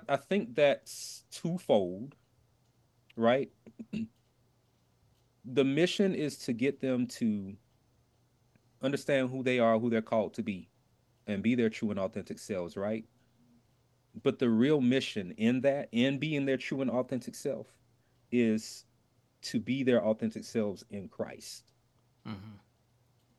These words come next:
Speaker 1: That's really what it is for me, because I, I believe that,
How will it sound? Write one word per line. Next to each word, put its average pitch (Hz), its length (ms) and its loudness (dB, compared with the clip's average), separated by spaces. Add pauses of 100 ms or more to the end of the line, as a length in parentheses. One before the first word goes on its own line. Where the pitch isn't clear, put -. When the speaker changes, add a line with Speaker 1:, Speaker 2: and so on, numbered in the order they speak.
Speaker 1:
That's 147 300 6
really 151 200 4
what 131 140 6
it 110 100 4
is 98 220 0
for 101 140 -10
me, 92 160 -8
because 113 580 0
I, 127 200 6 (100)
I 131 120 4
believe 117 560 2
that, 101 280 -4